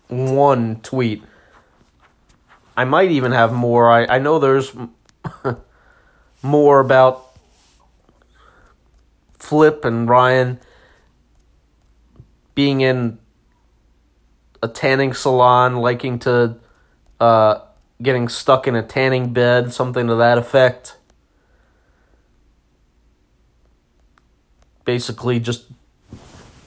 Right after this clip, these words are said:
saying that they have no basketball knowledge, that they're, you know, just, uh, more concerned with looks and things like that.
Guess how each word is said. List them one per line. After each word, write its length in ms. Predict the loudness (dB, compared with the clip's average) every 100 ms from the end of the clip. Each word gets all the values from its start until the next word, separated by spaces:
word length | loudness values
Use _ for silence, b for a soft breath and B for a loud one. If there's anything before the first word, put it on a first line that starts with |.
| _
saying 400 | -8 -2 -2 -2 -6
that 120 | -2
they 140 | 0
have 140 | 0 0
no 200 | -2 2
basketball 580 | 2 2 -2 -4 -2
knowledge, 560 | 0 2 2 2 -2 -4
that 160 | -8 -2
they're, 300 | -2 -4 b b b b b b b _ _ _ _ _
you 180 | -6
know, 180 | -4 -4 -4
just, 380 | -6 -6 -6
uh, 400 | 0 2 2 0 -4 _ _ _ _ _ _ _ _ _ _
more 240 | -6 -2 -2
concerned 520 | -4 -6 -2 -2 -2
with 260 | -6 -8 -20 _ _ _ b b b b b b b b b b b -8
looks 500 | 2 2 2 -2 -2
and 180 | -2 0
things 280 | 0 0
like 260 | 2 2 2
that. 480 | 2 4 2 -2